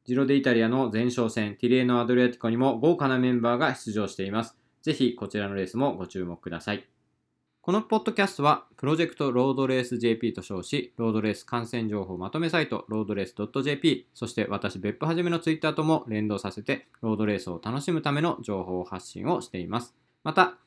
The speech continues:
ライブ中継中はDiscordを使って独自実況解説、音声配信も行っています。コメントでリスナーとのやり取りをしながら、ロードレース中継を楽しむ場となっています。Jスポーツの中継と合わせ、Discord、音声配信もお楽しみください。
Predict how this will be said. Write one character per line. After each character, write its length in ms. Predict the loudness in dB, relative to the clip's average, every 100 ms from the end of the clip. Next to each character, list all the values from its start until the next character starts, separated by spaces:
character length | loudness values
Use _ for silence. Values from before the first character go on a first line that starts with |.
| _ 2
ラ 100 | 4
イ 40 |
ブ 80 | 4
中 200 | 2 2
継 180 | 2 0
中 180 | 0 4
は 220 | 4 4
Discord 440 | 0 -4 2 4 4
を 60 |
使 140 | 2 -2
っ 80 | -4
て 220 | -6 -6
独 200 | -6 -2
自 160 | 0 -2
実 280 | -4 -2
況 80 | 0
解 200 | 2 0
説、 360 | 0 0 0 0
音 160 | -2 -4
声 180 | -4 -4
配 180 | -4
信 160 | -6 -2
も 140 | -2
行 120 | 0 -4
っ 120 | -6
て 140 | -6
い 40 | -4
ま 120 | -4
す。 120 | -6 _ _ _ _
コ 100 | 2
メ 120 | 2
ン 20 |
ト 100 | 2
で 200 | 2 2
リ 100 | 0
ス 120 | 0 0
ナ 140 | 0
ー 40 |
と 80 | 2
の 200 | 0 0 0
や 100 | 0
り 120 | 0
取 160 | 0
り 40 | -2
を 40 |
し 100 | -2
な 80 | 0
が 100 | 2
ら、 140 | 2 0
ロ 120 | -4
ー 60 | 0
ド 60 |
レ 80 | -2
ー 40 |
ス 40 | -2
中 200 | -6 -2
継 140 | 0
を 100 | 0
楽 200 | -2 -4
し 100 | -4
む 80 | -2
場 120 | -2
と 100 | -2
な 80 | -2
っ 60 | 0
て 80 | 0
い 40 |
ま 140 | 2
す。 160 | 0 -6 _ _ _ _ _ -2
J 140 | 0
ス 60 | 2
ポ 120 | 2
ー 60 | 4
ツ 80 |
の 180 | 2 2
中 240 | 0 0 2
継 140 | 0
と 100 | 2
合 40 |
わ 80 | 2
せ、 220 | 0 -2 -6 _
Discord、 560 | -8 -4 0 2 2 0
音 140 | -6 -4
声 160 | -6
配 160 | -4 -8
信 120 | -4
も 200 | -4 -4
お 60 | -6
楽 180 | -6 -6
し 140 | -8
み 120 | -8
く 100 | -6
だ 120 | -8
さ 140 | -2
い。 120 | -2